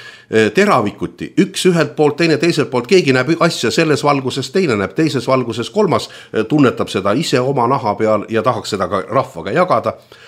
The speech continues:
Aga sellist ühtset, terviklikku arusaamist ei ole mina veel kohanud, et keegi oleks ju nagu, nagu selle küsimuse, ütleme,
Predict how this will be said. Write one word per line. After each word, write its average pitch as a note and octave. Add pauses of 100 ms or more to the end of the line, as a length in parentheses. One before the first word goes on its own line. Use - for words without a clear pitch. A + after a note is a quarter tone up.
(180)
Aga A#2
sellist E3 (100)
ühtset, - (180)
terviklikku F3
arusaamist B2
ei C3+
ole C#3+
mina D#3+
veel C#3
kohanud, B2 (260)
et A2
keegi D#3
oleks B2
ju B2+
nagu, C3 (340)
nagu B2
selle C3
küsimuse, B2 (160)
ütleme, A#2+